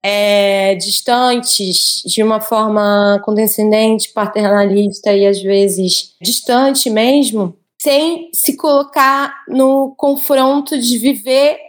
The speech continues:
com o diferente, sabe? De ter essa, essa vivência e de realmente criar empatia a partir de uma relação e de uma conexão, assim. Mas eu acho que isso também parte muito do,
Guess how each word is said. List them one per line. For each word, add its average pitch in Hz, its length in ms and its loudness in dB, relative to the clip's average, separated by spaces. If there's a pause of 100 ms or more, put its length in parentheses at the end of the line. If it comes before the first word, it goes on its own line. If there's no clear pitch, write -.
(140)
com 277 240 2
o 277 40 -2
diferente, 226 640 -2
sabe? 180 520 -2
De 196 340 0 (300)
ter 262 380 0
essa, 240 520 0
essa 233 240 -2
vivência 233 720 0
e 220 80 -2
de 226 140 0
realmente 240 1000 0 (520)
criar 247 520 0
empatia 247 880 0
a 233 100 -2
partir 247 720 0 (180)
de 233 560 0
uma 233 360 0
relação 233 840 -2 (180)
e 247 100 0
de 233 60 0
uma 247 140 0
conexão, 247 760 0
assim. 170 340 -4 (320)
Mas 240 160 -2
eu 285 100 2
acho 294 220 -2
que 320 100 0
isso - 180 -2
também 302 460 0
parte 277 320 -4
muito 277 320 0
do, 254 380 -2